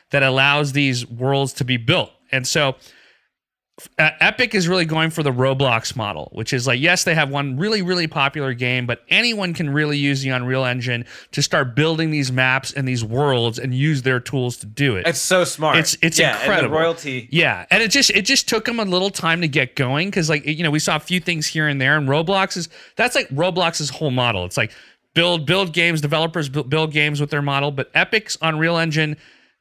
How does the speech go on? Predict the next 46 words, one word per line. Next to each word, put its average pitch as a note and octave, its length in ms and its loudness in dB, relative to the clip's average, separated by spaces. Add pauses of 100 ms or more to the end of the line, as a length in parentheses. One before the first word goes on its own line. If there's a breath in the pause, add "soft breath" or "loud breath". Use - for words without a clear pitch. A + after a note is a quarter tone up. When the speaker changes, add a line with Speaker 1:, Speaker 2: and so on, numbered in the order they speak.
Speaker 1:
like, D#3+ 200 0
people A#3+ 280 0
use D#3+ 320 2
it - 120 -2
quite F3 180 2
a D3+ 40 0
bit, D#3+ 140 2
and D3 160 -2
Disney's B3 400 0
been F3 160 -4
using E3+ 280 -2
it C3+ 100 -4
for C3+ 160 -2
a A2 80 0
while. C#3+ 520 2
And C#3 120 -6
so E3+ 100 0
this F#3+ 220 -2
partnership E3+ 680 -2 (320 loud breath)
really A3 560 2
is D3 160 4
just D3 220 -2
like C#3+ 260 2
a, B2+ 180 4
yeah, D#3+ 160 4
we're E3+ 220 2
betting D3 500 2
on C3 220 -2
Epic B2 520 -2 (200 loud breath)
and B2+ 180 -2
the A#2+ 60 -6
future D3 360 -2
of B2+ 140 -4
Epic B2+ 380 0
and B2+ 120 -4
the B2 60 0
Unreal B2+ 380 0
Engine, A#2+ 440 -2 (200 loud breath)
and C3 160 -2
they're D3+ 160 4
gonna D#3+ 180 2
basically C3+ 840 0 (240 soft breath)
help C#3 320 -4
us C3+ 180 -2
build C3 420 0
our, A2 300 0